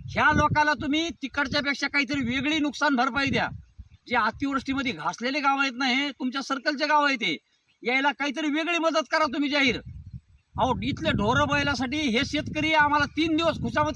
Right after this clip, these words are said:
करत होते, "आम्हाला खायला भरपूर आहे," म्हणले, "आमच्या ढोरा बैलासाठी चारा द्या." यांनी त्याच्यावर ढकलायचं, कृषीनं तहसीलवर,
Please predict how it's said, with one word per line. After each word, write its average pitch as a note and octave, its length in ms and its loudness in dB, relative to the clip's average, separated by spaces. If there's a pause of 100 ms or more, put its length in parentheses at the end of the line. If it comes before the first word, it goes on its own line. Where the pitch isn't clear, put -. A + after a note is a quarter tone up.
करत E4+ 140 -4
होते, C4 300 0 (440)
"आम्हाला B3 260 2
खायला C4 400 0
भरपूर A3+ 340 -4
आहे," D4+ 80 2
म्हणले, C#4+ 220 0
"आमच्या C4 440 2
ढोरा G#3 280 0
बैलासाठी B3+ 460 -2
चारा C4 320 4
द्या." G#3+ 200 0 (800)
यांनी C#4+ 200 0
त्याच्यावर C#4+ 340 0
ढकलायचं, C4+ 480 0
कृषीनं C#4 440 -2
तहसीलवर, C#4 520 -2